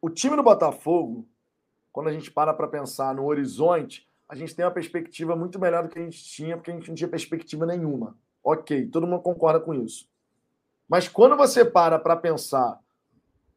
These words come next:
no próximo, assim, no hoje, no, naquele, no próximo jogo, o próximo jogo, o próximo jogo,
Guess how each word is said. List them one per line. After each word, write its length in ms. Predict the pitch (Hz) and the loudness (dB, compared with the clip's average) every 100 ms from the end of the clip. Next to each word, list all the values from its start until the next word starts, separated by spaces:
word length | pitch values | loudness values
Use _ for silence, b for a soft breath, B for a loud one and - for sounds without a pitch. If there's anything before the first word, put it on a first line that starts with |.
| _ - | _ -8
no 140 | 165 160 | -8 4
próximo, 420 | 170 190 185 - | 8 8 8 2
assim, 300 | 170 160 170 | 0 0 0
no 280 | 170 190 175 | 2 6 12
hoje, 380 | 196 196 120 113 | 12 12 8 -4
no, 200 | 139 - | -10 -6
naquele, 440 | 151 147 175 165 147 | -6 -2 -2 0 -2
no 140 | 135 | -4
próximo 500 | - 202 208 175 151 | 4 6 6 4 0
jogo, 460 | 120 190 110 - - | 6 6 6 -6 -8
o 40 | |
próximo 400 | - 180 - 135 | 0 0 -2 -8
jogo, 340 | 127 165 117 | -2 -2 -2
o 40 | 113 | -4
próximo 380 | 170 165 127 120 | -4 -4 -6 -8
jogo, 360 | 156 143 101 | -6 -6 -10